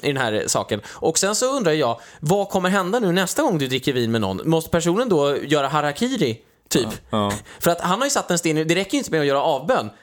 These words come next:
Speaker 2: Ja.
Speaker 1: Alltså, han är tydligen inte tillräckligt trovärdig som massinvandringsfanatiker längre, för att han har, eh, lett på en bild med dig.
Speaker 2: Ja,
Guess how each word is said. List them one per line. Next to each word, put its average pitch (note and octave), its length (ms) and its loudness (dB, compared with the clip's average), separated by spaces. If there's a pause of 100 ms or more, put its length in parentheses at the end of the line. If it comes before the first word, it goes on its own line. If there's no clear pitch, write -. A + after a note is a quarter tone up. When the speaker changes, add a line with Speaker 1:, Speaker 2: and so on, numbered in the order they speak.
(340)
Speaker 2:
Ja. G#2+ 100 0
Speaker 1:
Alltså, D#3+ 140 2
han F#3 260 0
är C4+ 60 -8
tydligen A3+ 300 0
inte G3 280 0
tillräckligt D3 380 -2
trovärdig G3 500 0
som C#3 300 -2
massinvandringsfanatiker D#3+ 1000 0
längre, A2 260 -2 (160)
för E3+ 100 0
att - 80 -4
han D3 160 -2
har, B2+ 200 0
eh, A2+ 340 0
lett C#3+ 540 -2
på D3+ 100 0
en C#3 80 -2
bild D#3 320 -2
med E3+ 80 0
dig. F3+ 320 -2
Speaker 2:
Ja, G#2+ 320 0